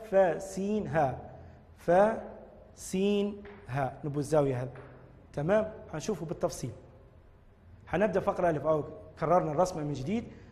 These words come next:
فقرة ألف نبو الزاوية قلنا هذه بالكامل. كيف حنجيبها؟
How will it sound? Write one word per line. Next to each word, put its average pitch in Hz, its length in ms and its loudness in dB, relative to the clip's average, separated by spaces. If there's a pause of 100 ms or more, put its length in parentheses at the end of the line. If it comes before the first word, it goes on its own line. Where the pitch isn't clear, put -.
(140)
فقرة 165 340 2
ألف 226 140 4
نبو 180 200 0
الزاوية 185 300 4
قلنا 170 300 -2 (100)
هذه 160 180 -2
بالكامل. 147 480 -2 (840)
كيف - 160 -2
حنجيبها؟ 151 500 0